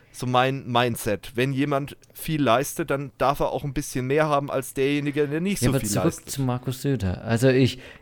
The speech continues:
Speaker 2: ge-, nee, nee, die Sache ist die,
Speaker 1: <laughs>
Speaker 2: dass allein
Speaker 1: Ja.
Speaker 2: schon, äh, die Bevölkerung dann eher da pro Söder ist, weil schau dir die anderen Kandidaten an. Da ist jetzt keiner, da hat jetzt keiner in der Sympathie, äh, gebadet von den ganzen.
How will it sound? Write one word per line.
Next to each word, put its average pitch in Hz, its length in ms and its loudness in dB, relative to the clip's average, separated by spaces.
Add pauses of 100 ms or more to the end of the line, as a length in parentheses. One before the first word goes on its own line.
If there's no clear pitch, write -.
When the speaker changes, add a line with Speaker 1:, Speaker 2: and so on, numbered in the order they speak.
Speaker 2:
ge-, - 280 -2
nee, 131 200 4 (220)
nee, 165 180 10
die 147 100 4
Sache - 280 4
ist - 360 0
die, 165 300 6 (120)
Speaker 1:
<laughs> 202 120 -6
Speaker 2:
dass 127 140 0
allein 135 360 6
Speaker 1:
Ja. 143 40 0
Speaker 2:
schon, 135 480 2
äh, 131 280 4 (280)
die 127 80 2
Bevölkerung 127 920 4
dann 107 240 4
eher 113 240 2
da 113 160 4
pro - 360 -4
Söder 120 340 2
ist, 101 220 -4
weil 113 300 2 (100)
schau 120 220 4
dir 123 100 6
die 131 120 6
anderen 170 360 4
Kandidaten 101 680 4
an. 101 280 -4 (460)
Da 110 100 4
ist 113 220 4
jetzt 131 240 2
keiner, 156 680 8 (100)
da 117 160 2
hat 117 100 2
jetzt 120 180 0
keiner 156 320 6
in 127 120 4
der 113 100 6
Sympathie, 117 840 2
äh, 110 420 4
gebadet 98 640 2
von 104 240 0
den 101 220 2
ganzen. 98 520 0